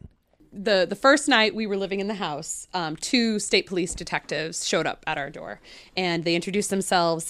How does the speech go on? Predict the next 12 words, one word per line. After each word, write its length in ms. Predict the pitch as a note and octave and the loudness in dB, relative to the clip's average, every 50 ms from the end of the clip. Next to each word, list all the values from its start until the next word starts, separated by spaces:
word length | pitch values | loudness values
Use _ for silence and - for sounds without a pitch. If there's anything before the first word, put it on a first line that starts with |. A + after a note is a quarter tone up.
| - - | -6 -4
and 300 | F#3 E3+ E3 D#3+ D#3+ D#3+ | -2 -2 -2 -2 -2 -2
they 180 | D#3+ D#3+ D#3+ | -4 -4 -4
said 280 | D#3+ - - E3+ D#3+ D3+ | -4 -2 -2 -2 -2 -2
that 100 | D#3+ - | -4 -2
they 140 | - E3+ D#3+ | 0 0 0
had 80 | D#3+ | 0
never 220 | F3 F3 F#3 A3 F#3+ | 0 0 0 0 0
had 140 | G3 G#3+ | 0 0
a 60 | G3+ G3+ | 0 0
chance 540 | - - G3+ F3+ E3+ F3 - - - - - - - - - - | 0 0 0 0 0 0 -4 -8 -10 -10 -12 -14 -18 -18 -8 -6
to, 480 | - - - G#3+ G3+ F#3+ F3+ E3+ D#3 - | -2 2 2 4 4 4 4 2 2 2
um, 280 | E3 E3 D3+ D3 C#3+ | 2 0 2 0 0